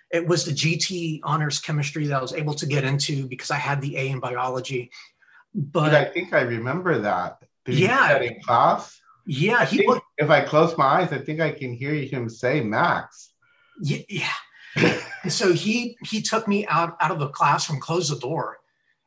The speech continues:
Speaker 1: and he, you know, chewed me out as well, and, and flat out asked me,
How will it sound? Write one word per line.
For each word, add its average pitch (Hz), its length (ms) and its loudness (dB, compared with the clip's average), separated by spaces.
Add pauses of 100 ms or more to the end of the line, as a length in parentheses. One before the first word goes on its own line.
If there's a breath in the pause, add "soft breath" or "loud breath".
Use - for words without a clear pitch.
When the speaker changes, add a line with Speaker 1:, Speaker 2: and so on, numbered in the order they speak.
(160)
Speaker 1:
and 127 340 -4
he, 170 600 -4
you 180 100 -4
know, 131 140 -4
chewed 160 280 -6
me 131 200 0
out 131 160 0
as - 180 -6
well, 143 420 0
and, 147 220 -4
and 151 180 -4
flat 208 420 -2
out 175 180 2
asked 160 400 0
me, 117 200 -8